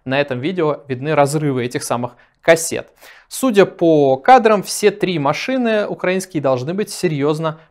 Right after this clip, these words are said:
повреждены осколками. Не уничтожены, но вряд ли их можно быстро восстановить после таких, э, всех повреждений.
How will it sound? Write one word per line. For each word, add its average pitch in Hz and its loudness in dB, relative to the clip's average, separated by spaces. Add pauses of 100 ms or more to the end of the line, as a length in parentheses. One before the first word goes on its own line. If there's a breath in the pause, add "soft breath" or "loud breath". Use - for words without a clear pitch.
повреждены 139 -2
осколками. 120 -6 (180 soft breath)
Не 208 4
уничтожены, 196 2
но 190 2
вряд 151 4
ли 131 -6
их 151 -8
можно 123 -4
быстро 127 -6
восстановить 120 -8
после 123 -4 (240 soft breath)
таких, 127 -6
э, 117 -4
всех 127 -8
повреждений. 131 -6